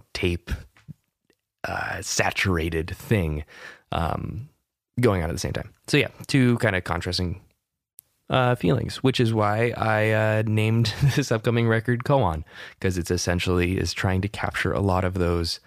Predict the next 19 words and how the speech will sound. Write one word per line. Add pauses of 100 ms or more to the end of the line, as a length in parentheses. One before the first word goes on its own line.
(360)
apparent, (240)
um, (200)
strange
bedfellows (440)
or,
like,
things
that
are
contradictory
in
nature,
but
actually
work
really
well
together,
or,